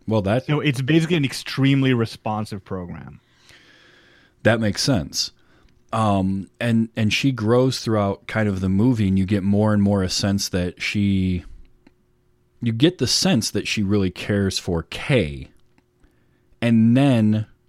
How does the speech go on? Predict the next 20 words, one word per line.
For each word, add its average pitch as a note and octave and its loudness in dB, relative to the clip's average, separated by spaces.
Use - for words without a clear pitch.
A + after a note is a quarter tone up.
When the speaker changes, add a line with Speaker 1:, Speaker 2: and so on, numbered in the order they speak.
Speaker 1:
after G#2 0
she G#2+ 0
is F#2 -2
unceremoniously G#2+ 0
stomped G2+ -4
out G2+ -2
by E2 -4
one F2 -2
of F2+ -2
the F2 -2
other E2 -4
replicants, F2 -6
we G2 0
get G2 -2
the F2+ -6
advertising F#2+ -2
version D#2+ -6
of D2 -10
Joy, E2 -6
who E2+ -4